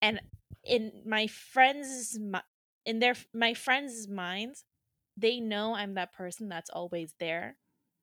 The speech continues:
yet I'm never the first person that they'd come to, to talk about something that's going on.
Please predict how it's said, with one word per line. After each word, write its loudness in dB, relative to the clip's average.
yet -2
I'm -6
never 0
the -2
first -6
person -8
that -2
they'd -2
come -6
to, -8
to -10
talk -8
about -6
something -18
that's -8
going -18
on. -20